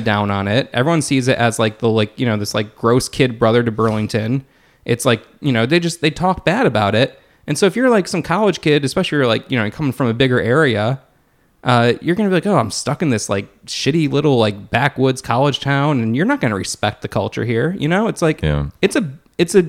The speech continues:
Speaker 1: huge issue, just not, not being proud of what we have here. So, you know, not to get too deep, but that's, that's kind of why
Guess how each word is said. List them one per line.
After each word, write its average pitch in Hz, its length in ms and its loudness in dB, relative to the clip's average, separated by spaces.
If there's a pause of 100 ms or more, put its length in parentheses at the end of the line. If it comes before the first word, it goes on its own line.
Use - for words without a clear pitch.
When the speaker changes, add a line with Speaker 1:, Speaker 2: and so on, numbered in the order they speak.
Speaker 1:
huge 214 440 0
issue, 151 360 0
just 110 220 -6
not, 139 400 -2 (460)
not 170 240 2
being 165 240 0
proud 151 400 0
of 113 140 0
what 120 120 2
we 117 140 0
have 143 260 -2
here. 107 340 -4 (840)
So, 117 380 2 (960)
you 151 80 2
know, 123 180 2
not 175 280 2
to 180 60 -4
get 156 160 2
too 170 160 0
deep, 165 240 -2
but - 80 -4
that's, 147 300 -2
that's 147 260 0
kind 165 160 -2
of 139 80 0
why 131 540 0